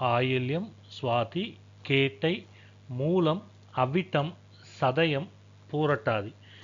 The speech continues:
இந்த எட்டு நட்சத்திரங்களை வந்து டோட்டலா வந்து பொருத்தம் இல்ல, அது ஏக நட்சத்திர பொருத்தம் எடுக்கக்கூடாது அப்படின்னு விதிகள் சொல்லவுது. ஆனா இதுல நடைமுறையில என்னன்னு கேட்டீங்கன்னா, விதிவிலக்கா நாம என்ன பரிந்துரை பண்றோம் அப்படின்னு கேட்டீங்கன்னா,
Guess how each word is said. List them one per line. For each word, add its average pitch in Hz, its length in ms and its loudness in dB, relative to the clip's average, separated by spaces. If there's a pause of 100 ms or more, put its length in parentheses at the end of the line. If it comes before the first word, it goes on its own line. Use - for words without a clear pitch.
(120)
இந்த 220 320 2
எட்டு 190 320 4
நட்சத்திரங்களை 160 560 0
வந்து 135 460 0 (180)
டோட்டலா 147 300 2
வந்து 151 460 -2 (100)
பொருத்தம் 143 440 -2
இல்ல, 135 460 -2
அது 135 160 -2
ஏக 135 180 2
நட்சத்திர 120 340 -6
பொருத்தம் 120 280 -6
எடுக்கக்கூடாது 120 840 -2 (440)
அப்படின்னு 131 360 -4
விதிகள் 131 460 -2 (280)
சொல்லவுது. 123 400 -4 (440)
ஆனா 220 160 4
இதுல 202 300 6
நடைமுறையில 214 540 2
என்னன்னு 170 260 0
கேட்டீங்கன்னா, 147 540 0 (200)
விதிவிலக்கா 147 480 0
நாம 139 280 -2
என்ன 139 180 -2
பரிந்துரை 147 580 0
பண்றோம் 123 280 -4
அப்படின்னு 120 280 -4
கேட்டீங்கன்னா, 123 460 -4